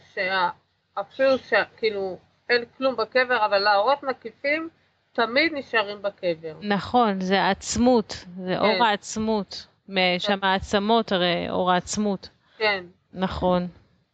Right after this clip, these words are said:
Speaker 1: אז כנראה, ואז, אה,
Speaker 2: מ-, מכאן המנהג, אה, להשתטח ולהגיע למקום הציון.
Speaker 1: כן.
Speaker 2: ומשום,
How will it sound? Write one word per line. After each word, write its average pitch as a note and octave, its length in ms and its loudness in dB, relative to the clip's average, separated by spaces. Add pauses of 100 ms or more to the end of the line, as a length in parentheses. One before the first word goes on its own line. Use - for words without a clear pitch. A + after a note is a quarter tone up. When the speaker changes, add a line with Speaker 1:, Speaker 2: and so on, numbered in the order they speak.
(140)
Speaker 1:
אז F#3 240 -20
כנראה, G3+ 680 -20 (120)
ואז, G3+ 340 -6 (180)
אה, F3+ 440 -20 (2750)
Speaker 2:
מ-, G#3 260 0
מכאן A3 320 0
המנהג, G#3+ 580 0
אה, F#3 420 0
להשתטח G3 1080 0
ולהגיע F3 800 0
למקום F#3+ 400 0
הציון. F#3+ 540 -2 (680)
Speaker 1:
כן. G3 60 -20 (1160)
Speaker 2:
ומשום, B3+ 1000 2